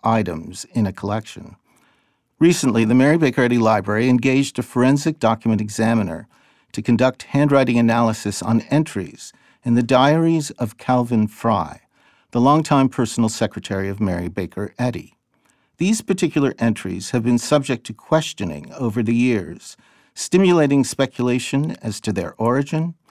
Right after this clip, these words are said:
authenticity, and the actual identity of their author.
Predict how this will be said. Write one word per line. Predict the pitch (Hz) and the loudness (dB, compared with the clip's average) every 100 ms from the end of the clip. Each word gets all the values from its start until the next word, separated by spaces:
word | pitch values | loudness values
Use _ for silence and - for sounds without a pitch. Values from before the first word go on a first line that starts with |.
| _ _ - | _ _ -2
authenticity, | 143 147 139 135 131 120 120 120 120 _ _ - | 0 2 0 0 -2 -2 -2 -2 -6 _ _ -4
and | 131 | 0
the | 151 | 2
actual | 165 - 156 147 - | 0 0 0 0 2
identity | 131 113 135 151 113 101 - | 0 2 0 2 0 -6 -8
of | 113 98 | -6 -4
their | 110 113 - | -2 -2 -2
author. | 110 104 - - | -2 -4 -12 -20